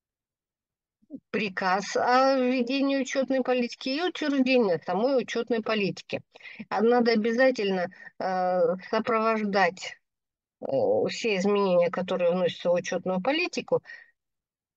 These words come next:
документально, то есть, э, бумажными, фак-, ну, фактически документами, которые заверены, э, печатью и подписью руководителя. И обратите внимание на то, что приказ о вводе учёт-, учётной политики в действие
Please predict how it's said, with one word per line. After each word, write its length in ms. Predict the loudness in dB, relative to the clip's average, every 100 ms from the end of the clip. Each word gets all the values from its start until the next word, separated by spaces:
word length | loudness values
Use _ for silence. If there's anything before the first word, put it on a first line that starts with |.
| -4
документально, 1040 | 0 0 2 2 2 2 4 4 4 0 0
то 200 | -2 0
есть, 360 | -4 -8 -8
э, 500 | -4 0 0 2 0 -4 _ _ _ _ _ -20
бумажными, 840 | -2 2 2 2 0 0 0 0 -2
фак-, 260 | -6 -6
ну, 180 | -4 -2
фактически 580 | -2 -4 -4 -6 -8 -14 _
документами, 720 | -12 -4 0 0 0 0 -2 -4 -12 -16 -18 _
которые 440 | -10 -6 -2 0 0
заверены, 760 | 0 0 -2 0 -2 -2 -4 -8 -8
э, 200 | -4 -2
печатью 580 | -2 -2 0 0 2 0
и 100 | 0
подписью 500 | 0 -4 -2 -2 -2
руководителя. 880 | -2 0 0 0 -2 -6 -6 -6 -6 -10 -20 _ _
И 60 | 2
обратите 600 | 2 2 -2 -4 -2 -2
внимание 440 | 0 2 2 4
на 120 | 2
то, 120 | 0 -4
что 180 | -4 -6
приказ 480 | -6 0 0 2
о 100 | -2
вводе 400 | -2 0 0 2
учёт-, 420 | -2 -2 -4 -6 -4
учётной 500 | -2 -2 -4 -2 -2
политики 520 | -2 -2 -4 -8 -8
в 80 | -4
действие 540 | -2 -2 -2 0 0